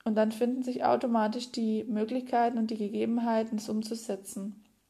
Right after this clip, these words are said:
Es ist magisch. Es ist wirklich magisch. Und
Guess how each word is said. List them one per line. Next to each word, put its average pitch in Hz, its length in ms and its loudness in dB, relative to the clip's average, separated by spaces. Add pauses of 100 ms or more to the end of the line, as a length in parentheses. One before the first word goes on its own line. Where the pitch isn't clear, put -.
(600)
Es - 80 -6
ist 226 140 0
magisch. 220 680 0
Es - 60 -16
ist 214 220 -6
wirklich 247 420 2
magisch. 208 520 -2 (840)
Und 202 520 0